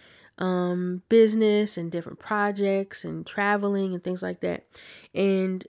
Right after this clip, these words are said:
you know, this podcast alone is, is, is a project, and <laughs> it sometimes has the potential to, I don't wanna say take up, but it has the potential to need a lot of time,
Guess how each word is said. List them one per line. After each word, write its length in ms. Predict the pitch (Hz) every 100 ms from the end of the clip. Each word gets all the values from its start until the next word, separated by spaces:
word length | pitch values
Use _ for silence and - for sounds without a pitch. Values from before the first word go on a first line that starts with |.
| _
you 100 | 202
know, 140 | 196 180
this 180 | 220
podcast 560 | 226 247 277 - 226 214
alone 360 | 196 254 262 214
is, 100 | 196
is, 260 | - 185
is 160 | 175 175
a 60 |
project, 680 | 165 180 175 180 175 180 - -
and 340 | 175 170 175 - -
<laughs> 240 | _ _ _
it 500 | 180 - - 233 -
sometimes 420 | 226 226 220 208
has 240 | 202 190
the 100 | 190
potential 600 | 185 - - 220 208 196 185
to, 480 | - 185 180 175 - - - - _ _
I 60 | 269
don't 80 | 254
wanna 100 | 202
say 180 | -
take 300 | 175 180 175
up, 160 | 170 175
but 100 | 180
it 60 | 190
has 200 | 202 190
the 60 |
potential 680 | 190 180 - 202 - 190 185
to 760 | - - 185 175 175 170 175 - _ _ _
need 500 | 185 190 214 214 196
a 100 | 175
lot 260 | 175 170 165
of 100 | -
time, 520 | - 160 160 -